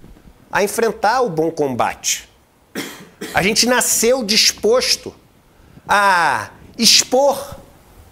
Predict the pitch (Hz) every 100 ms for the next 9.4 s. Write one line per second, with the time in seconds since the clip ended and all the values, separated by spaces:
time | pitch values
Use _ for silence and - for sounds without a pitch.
0 | - - 185 220 226 220 190 180 214 202
1 | - 202 202 185 170 196 214 175 147 123
2 | 120 135 - - - _ _ _ _ _
3 | _ _ _ _ _ - - 226 - -
4 | 262 277 214 - 247 240 240 160 233 254
5 | 175 190 214 214 196 262 262 254 294 233
6 | 185 - 196 214 - - _ - 202 -
7 | 208 226 240 190 196 226 117 101 - -
8 | - _ _ - - _ _ - - 240
9 | 214 - -